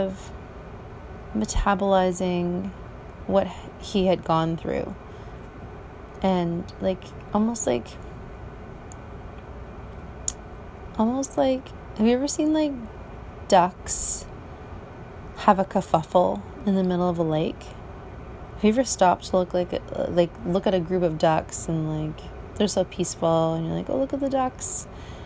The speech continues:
They're all, like, kinda floating around, swimming, and you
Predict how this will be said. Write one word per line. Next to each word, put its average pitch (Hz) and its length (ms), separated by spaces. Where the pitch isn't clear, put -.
They're 233 80
all, 226 220
like, 233 280
kinda 220 180
floating 208 380
around, 202 560
swimming, 190 680
and 175 120
you 180 80